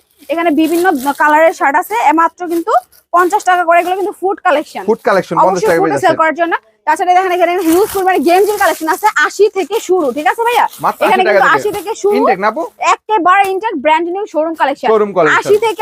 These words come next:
Speaker 1: আপনি কিন্তু একশো বিশ থেকে একশো তিরিশ টাকা পর্যন্ত গেঞ্জি আমাদের কাছ থেকে পাবেন।
Speaker 2: পেয়ে যাবেন।
Speaker 1: তাছাড়া কিন্তু শার্টের কালেকশন আছে, এখানে কিন্তু হিউজ পরিমাণে শার্টের কালেকশন আছে, হিউজ পরিমাণে কালার ডিজাইনের শার্ট।
Speaker 2: স্টক দেখেন,
Speaker 1: মানে
Speaker 2: হিউজ।
Speaker 1: একশো তিরিশ থেকে একশো ষাট টাকা পর্যন্ত শার্ট কিন্তু আমাদের এই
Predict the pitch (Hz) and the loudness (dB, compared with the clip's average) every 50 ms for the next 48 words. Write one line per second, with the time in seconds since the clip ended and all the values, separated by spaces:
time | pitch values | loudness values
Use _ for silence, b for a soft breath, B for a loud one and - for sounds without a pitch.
0 | 403 359 370 359 381 349 381 - 269 349 359 - 370 294 277 359 403 - - 359 | 0 0 0 -2 -4 -6 -2 -2 -2 -2 -2 -4 -6 -2 -2 -2 -2 -2 -6 -6
1 | 302 330 349 - 330 311 381 381 381 - 349 330 330 330 339 330 339 339 285 294 | -6 -6 -6 -6 -8 -8 -6 -8 -6 -4 -4 -4 -2 -2 -4 -4 -4 -4 -4 -2
2 | 320 330 330 381 330 294 285 294 294 294 - 320 359 370 349 294 254 330 - - | -2 0 0 0 0 0 0 0 -2 -2 -2 -2 -2 0 0 0 -2 -2 -4 -6
3 | _ _ _ _ - - 302 330 - 381 359 349 381 381 453 - - 381 349 349 | _ _ _ _ 0 2 2 2 4 2 2 0 0 -4 -4 -4 0 0 0 0
4 | 349 370 349 339 339 349 - 330 330 330 - - 440 - - b b b b b | 0 -2 -2 -2 -2 -2 -4 -4 -4 -4 -2 -2 -2 -2 -2 b b b b b
5 | 285 381 359 349 370 370 311 349 330 285 320 392 427 480 480 - - 403 403 403 | 0 2 2 2 2 0 0 0 4 4 4 6 6 4 2 0 -2 -4 -2 -2
6 | 392 392 370 403 - - 381 285 294 320 302 320 311 320 - 349 330 339 392 392 | -2 -2 -2 -2 -2 0 0 0 0 0 -2 0 -2 -2 -2 -4 -6 -4 -2 0
7 | 339 320 330 370 - _ 359 320 349 359 359 - - 262 285 302 320 320 269 294 | 0 2 0 -2 -4 _ -8 -6 -4 -4 -6 -4 -2 0 2 2 2 2 0 0
8 | 294 294 311 311 320 392 - 381 330 - - - - 214 202 196 196 180 180 165 | 0 0 0 0 0 -2 0 0 0 0 0 -2 -2 0 0 0 0 0 -2 -2
9 | 202 285 294 294 - 370 403 - - 359 415 - - 415 415 - 392 381 403 427 | 0 0 0 0 0 0 -2 -2 -2 -2 -4 -4 -8 -10 -6 -4 -2 0 0 0
10 | - - 415 339 403 392 403 392 381 - 370 349 - - 359 349 359 370 359 339 | 0 -2 -4 -2 -2 -2 -2 -4 -6 -2 -2 -2 -2 -2 -4 -2 -2 -2 -2 -4
11 | 392 392 - 359 285 294 277 349 339 349 320 294 302 302 330 330 330 _ _ - | -6 -6 -2 -2 -2 -2 -2 -4 -2 0 0 0 0 0 0 0 0 _ _ -8
12 | - - 453 | -2 0 0